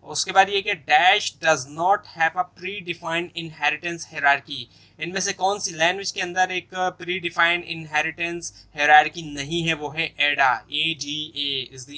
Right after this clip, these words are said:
answer here। उसके बाद ये कि the portability has direct relation with, पोर्टेबिलिटी का डायरेक्ट रिलेशन है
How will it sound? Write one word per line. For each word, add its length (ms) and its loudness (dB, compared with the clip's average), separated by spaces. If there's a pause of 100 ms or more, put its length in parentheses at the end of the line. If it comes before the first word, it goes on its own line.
(140)
answer 340 -4
here। 200 -2 (380)
उसके 180 -10
बाद 180 4
ये 100 -4
कि 140 -4
the 140 -4 (120)
portability 580 -4 (100)
has 200 2
direct 500 2 (140)
relation 500 -4
with, 160 -8 (100)
पोर्टेबिलिटी 540 -8
का 160 -2
डायरेक्ट 420 2
रिलेशन 460 -6
है 300 -4